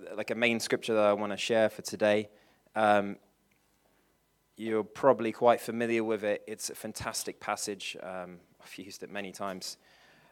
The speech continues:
It's, uh, Hebrews twelve. It says here, it says, "Therefore, since we are surrounded by such a great cloud of witnesses,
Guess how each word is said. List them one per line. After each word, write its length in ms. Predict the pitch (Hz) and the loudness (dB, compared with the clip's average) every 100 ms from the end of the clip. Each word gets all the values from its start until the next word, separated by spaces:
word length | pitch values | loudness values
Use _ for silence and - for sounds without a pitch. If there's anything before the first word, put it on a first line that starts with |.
| - | 0
It's, 320 | 113 117 - | 2 2 8
uh, 240 | 127 117 117 | 10 10 6
Hebrews 440 | - 165 160 156 | 2 0 2 2
twelve. 420 | - 127 107 98 92 | 2 8 10 8 4
It 80 | |
says 280 | - 131 120 | 4 4 4
here, 200 | 127 110 | 2 2
it 60 | 98 | 2
says, 240 | 113 - - _ - _ _ _ _ _ _ _ _ | 0 -2 -8 _ -20 _ _ _ _ _ _ _ _
"Therefore, 760 | 113 160 170 160 - 98 82 - _ _ - | 6 10 10 8 4 2 0 -10 _ _ -8
since 420 | - 165 175 - | 0 4 4 2
we 160 | 147 151 | 6 8
are 80 | 143 | 8
surrounded 640 | - 131 135 143 139 120 | 6 6 6 6 4 4
by 180 | 113 110 | 4 4
such 400 | - - - - | 2 2 2 0
a 60 | |
great 400 | 120 123 123 131 | -4 2 2 2
cloud 540 | - - 127 151 147 139 | -4 -4 6 8 8 4
of 140 | 117 | 0
witnesses, 640 | 120 - 98 - 80 - | -2 -2 -4 -6 -6 -8